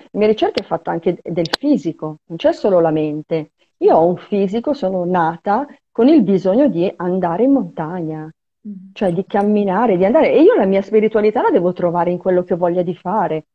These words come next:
Speaker 1: non in qualcosa di diverso. C'è chi è sedentario, piace il divano, la troverà lì, in un altro modo.
Speaker 2: Certo.
Speaker 1: Io la devo trovare col mio corpo, la spiritualità, dal quale non posso assolutamente prescindere.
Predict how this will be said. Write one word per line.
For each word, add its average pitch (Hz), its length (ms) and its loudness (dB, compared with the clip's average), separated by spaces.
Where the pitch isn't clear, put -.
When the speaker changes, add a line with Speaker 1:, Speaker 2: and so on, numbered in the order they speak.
Speaker 1:
non 466 220 -8
in 285 60 -2
qualcosa 170 420 -2
di 160 140 -8
diverso. 151 640 -10
C'è 190 180 -2
chi 220 260 -2
è - 120 -10
sedentario, 185 920 -2
piace 170 300 -2
il 175 60 -6
divano, 190 600 -2
la 180 120 -8
troverà 165 380 -6
lì, 180 320 -2
in 160 80 -8
un 165 80 -6
altro 165 280 -10
modo. 160 480 -4
Speaker 2:
Certo. 208 380 -12
Speaker 1:
Io 302 100 4
la 415 80 4
devo 196 220 2
trovare 180 340 0
col 175 160 -4
mio 165 160 -4
corpo, 185 460 0
la 151 100 -8
spiritualità, 156 720 -10
dal 160 160 -6
quale 294 240 0
non 170 180 0
posso 208 260 -2
assolutamente 196 560 -2
prescindere. 151 840 -8